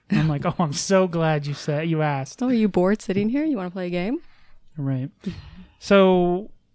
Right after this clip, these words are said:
Speaker 1: Love Letter, I remember buying that and, like, really having a, like, "Really? I'm gonna buy a game called Love Letter?"
Speaker 2: I
Speaker 1: Like,
Speaker 2: love
Speaker 1: the
Speaker 2: it.
Speaker 1: I know. I
Speaker 2: I
Speaker 1: would've ne-
Speaker 2: literally love Love Letter.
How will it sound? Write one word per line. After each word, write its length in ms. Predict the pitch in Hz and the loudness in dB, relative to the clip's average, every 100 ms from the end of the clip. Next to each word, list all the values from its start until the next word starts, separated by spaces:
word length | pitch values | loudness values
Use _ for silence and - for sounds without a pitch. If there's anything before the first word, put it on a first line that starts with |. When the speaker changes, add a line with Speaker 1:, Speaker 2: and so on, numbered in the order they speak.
| _ - | _ -10
Speaker 1:
Love 340 | 208 180 190 196 | -2 2 4 4
Letter, 360 | 196 196 202 | 6 6 4
I 120 | 196 | 4
remember 440 | 190 202 208 208 180 | 4 4 4 4 2
buying 560 | 143 165 170 180 175 | 0 0 0 -2 -2
that 340 | 156 147 147 160 _ | -2 -2 -4 -8 _
and, 240 | 165 156 151 | -4 -2 -2
like, 160 | 143 143 | -4 -4
really 540 | 165 170 165 156 147 165 | -2 0 0 -2 -6 -6
having 340 | 160 165 160 | -4 -2 0
a, 460 | 156 147 147 143 - _ _ _ _ _ _ - | 0 0 -2 -4 -8 _ _ _ _ _ _ -10
like, 160 | 170 - | -10 -6
"Really? 400 | 190 208 202 196 | -4 0 2 0
I'm 240 | 190 170 | 0 -2
gonna 160 | 170 165 | 0 0
buy 160 | 165 | -2
a 40 | 165 | 0
game 240 | 160 165 | 0 0
called 240 | 160 151 139 | 0 -4 -4
Love 340 | 135 147 156 | -6 -4 -2
Letter?" 460 | 165 170 170 170 160 | -2 0 0 -2 -4
Speaker 2:
I 60 | 165 | -6
Speaker 1:
Like, 80 | 156 | -2
Speaker 2:
love 160 | 156 165 | 0 0
Speaker 1:
the 60 | |
Speaker 2:
it. 140 | 151 - - 156 | -2 -6 -16 -4
Speaker 1:
I 100 | 180 | 0
know. 440 | 190 202 185 170 | 2 2 2 2
I 60 | 165 | 2
Speaker 2:
I 60 | 190 | 4
Speaker 1:
would've 80 | 190 | 6
ne- 40 | 190 | 8
Speaker 2:
literally 320 | 196 190 180 | 8 6 2
love 340 | 175 165 165 165 | 0 0 -2 -4
Love 200 | 160 170 | -4 -2
Letter. 380 | 151 143 175 | -2 -2 -4